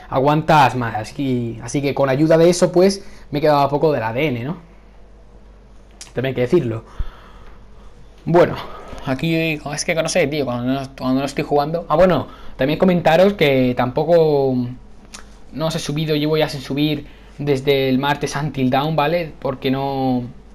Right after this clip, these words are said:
no me ha, no, joder, no he,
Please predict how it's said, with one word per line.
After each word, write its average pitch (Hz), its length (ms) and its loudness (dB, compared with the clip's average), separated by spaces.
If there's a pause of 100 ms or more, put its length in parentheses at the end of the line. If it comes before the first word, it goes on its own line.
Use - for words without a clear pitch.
(120)
no 147 240 0
me 139 180 -4
ha, 127 380 -2 (2500)
no, 170 540 6
joder, 170 300 6
no 160 320 2
he, 139 420 2